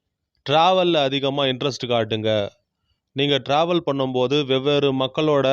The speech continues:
மனநிலையை நீங்க ஈஸியா புரிஞ்சுக்கலாம். மனிதர்களோட ஒன்றி வாழறதுக்கு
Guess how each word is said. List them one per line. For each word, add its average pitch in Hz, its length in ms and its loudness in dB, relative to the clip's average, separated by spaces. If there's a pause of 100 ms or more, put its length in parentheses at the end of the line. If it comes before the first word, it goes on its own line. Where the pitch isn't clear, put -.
(120)
மனநிலையை 127 720 2
நீங்க 131 280 2
ஈஸியா 135 420 2
புரிஞ்சுக்கலாம். 123 680 -2 (720)
மனிதர்களோட 160 800 2
ஒன்றி 147 340 2
வாழறதுக்கு 127 760 0